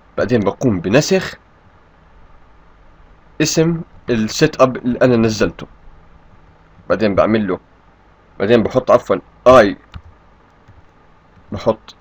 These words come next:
آي قبل ما أنسخ، شخطة آي، بعدين بعمل paste.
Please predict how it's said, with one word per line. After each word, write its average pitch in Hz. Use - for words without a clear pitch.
آي 139
قبل 101
ما -
أنسخ، 196
شخطة -
آي، 196
بعدين 151
بعمل 123
paste. 117